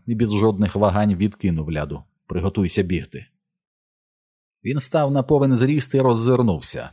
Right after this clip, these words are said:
На галявині було тихо. Недалеко жебоніла Кендаскік, щебетали пташки, гупав дизельний двигун, віддаляючись у бік депо, і все. Йому стало моторошно.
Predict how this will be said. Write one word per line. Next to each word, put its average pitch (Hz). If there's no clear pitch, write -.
На 104
галявині 95
було 87
тихо. -
Недалеко 107
жебоніла 90
Кендаскік, 104
щебетали 104
пташки, 107
гупав 107
дизельний 104
двигун, 104
віддаляючись 104
у 101
бік 90
депо, 87
і 92
все. -
Йому 110
стало 110
моторошно. 85